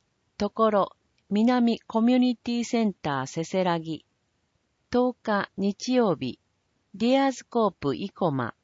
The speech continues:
二十一日木曜日。北コミュニティセンターイスター羽ばたき。食器を無料で持ち帰ることができます。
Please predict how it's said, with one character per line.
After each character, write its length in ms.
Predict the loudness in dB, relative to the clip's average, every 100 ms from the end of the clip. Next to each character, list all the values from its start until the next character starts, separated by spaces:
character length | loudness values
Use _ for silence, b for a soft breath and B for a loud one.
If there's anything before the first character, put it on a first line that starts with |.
| _ _ _ _ _ _ _
二 220 | 2 2
十 260 | 2 0 0
一 260 | -2 -4
日 480 | -2 -2 -4 -6 -6 -6
木 400 | -4 -2 -2 -2
曜 220 | 0 0 0
日。 200 | -6 -10 _ _ _ _
北 320 | -10 0 0
コ 160 | 2 2
ミ 180 | 4 4
ュ 20 |
ニ 200 | 4 0
テ 100 | -4
ィ 160 | -6 -4
セ 180 | -2
ン 100 | -2
タ 380 | -4 -4 -4 -6 -10
ー 60 | -8
イ 40 |
ス 160 | -6 -4
タ 140 | -2
ー 20 | -2
羽 160 | -4
ば 160 | -2 -2
た 160 | -2
き。 300 | -8 -8 -10 _ _ _ _ _ _ _ _ _ _ _ _ _ _
食 260 | 0 0 0 _
器 200 | -4 2
を 160 | 2 2
無 160 | 0 2
料 260 | 4 2
で 120 | 4 4
持 160 | 2
ち 120 | 0
帰 240 | -2 0 0
る 120 | -2
こ 120 | -4
と 140 | -2 0
が 140 | 0
で 140 | -2
き 180 | -4 -4
ま 160 | -4 -4
す。 260 | -8 -18